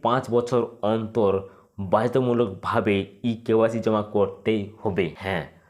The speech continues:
তো এখানে বলছেন এটাই, আপনারা চাইছেন যে আমার রেশন কার্ডটা যেন বন্ধ না হোক, তাহলে আপনারা কিন্তু প্রতি পাঁচ বছর অন্তর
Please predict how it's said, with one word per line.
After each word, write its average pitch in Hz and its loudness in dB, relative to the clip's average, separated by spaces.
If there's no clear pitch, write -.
তো - -20
এখানে 131 2
বলছেন 156 0
এটাই, 123 -2
আপনারা 160 0
চাইছেন 151 2
যে 95 -14
আমার 123 2
রেশন 139 0
কার্ডটা 127 0
যেন 139 2
বন্ধ 110 0
না 117 2
হোক, 107 0
তাহলে 104 4
আপনারা 135 4
কিন্তু 139 0
প্রতি 127 0
পাঁচ 123 2
বছর 131 -2
অন্তর 120 2